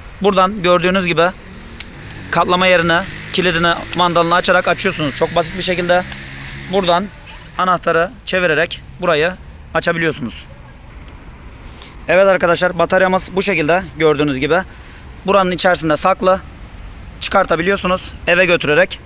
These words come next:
bu şekilde şarj edebiliyorsunuz. Bataryanın içerisinde U S B girişi var gördüğünüz gibi. Burayı on konumuna getirerek buradan telefonlarınızı şarj edebilirsiniz. Yani büyük bir power bank özelliği görmektedir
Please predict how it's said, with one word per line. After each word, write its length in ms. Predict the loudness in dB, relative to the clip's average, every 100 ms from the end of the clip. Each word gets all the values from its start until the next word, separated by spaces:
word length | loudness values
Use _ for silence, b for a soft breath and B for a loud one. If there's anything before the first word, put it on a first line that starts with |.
| -8
bu 80 | -2
şekilde 460 | 0 2 2 2 0 B B
şarj 300 | -2 0 2
edebiliyorsunuz. 720 | 2 2 2 0 0 -2 -4 -8 B B B B
Bataryanın 420 | 0 2 4 2
içerisinde 540 | 2 2 2 2 2 2
U 240 | 2 0 2
S 100 | 0
B 100 | 0
girişi 260 | 0 0 2
var 260 | 2 2 0
gördüğünüz 400 | 2 2 0 -2
gibi. 240 | 2 0 0 B B B
Burayı 220 | 4 6
on 120 | 6 4
konumuna 360 | 2 2 2
getirerek 560 | 2 2 4 4 2 -6 -12 B B B B B -6
buradan 380 | 2 2 2 0 -8 -10 0
telefonlarınızı 680 | 2 2 2 2 0 0
şarj 240 | 0 2 2
edebilirsiniz. 680 | 2 4 2 0 0 0 -2 0
Yani 360 | 2 4 2 0 -4 B B B -2
büyük 280 | 2 2 2
bir 60 |
power 360 | 0 2 4 4
bank 200 | 2 2
özelliği 420 | 2 2 2 2
görmektedir 680 | 4 4 2 0 0 0 -2